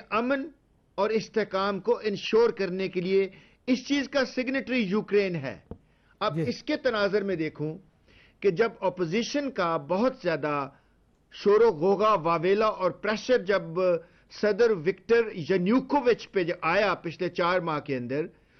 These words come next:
Speaker 1: تو ان کی جو jailed opposition کی جیل جو former prime minister تھی،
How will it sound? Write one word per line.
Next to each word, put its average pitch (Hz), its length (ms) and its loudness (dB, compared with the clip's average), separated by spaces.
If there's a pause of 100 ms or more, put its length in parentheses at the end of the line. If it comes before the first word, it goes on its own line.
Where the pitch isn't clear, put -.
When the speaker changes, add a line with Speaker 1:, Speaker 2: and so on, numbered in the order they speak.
(200)
Speaker 1:
تو 220 200 -2
ان 233 100 -2
کی 240 140 -4
جو 254 160 0
jailed 220 500 2
opposition 196 560 -4
کی 214 140 -6
جیل 202 360 2
جو 214 120 -4
former 208 380 0
prime 180 300 -2
minister 175 380 -6
تھی، 160 240 -4